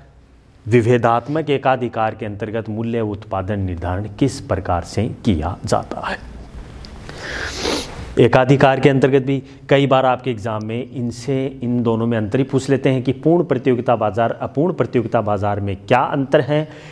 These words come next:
पूर्ण प्रतियोगिता बाजार, एकाधिकार में क्या अंतर है।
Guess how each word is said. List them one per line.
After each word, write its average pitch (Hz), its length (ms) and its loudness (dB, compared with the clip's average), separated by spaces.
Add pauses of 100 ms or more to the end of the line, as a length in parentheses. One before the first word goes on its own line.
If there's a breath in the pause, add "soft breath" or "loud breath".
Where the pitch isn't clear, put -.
(520 loud breath)
पूर्ण 247 240 8
प्रतियोगिता 175 540 4
बाजार, 135 360 2
एकाधिकार 127 640 -2
में 139 160 -6
क्या 135 120 -2
अंतर 131 240 -2
है। 139 260 -6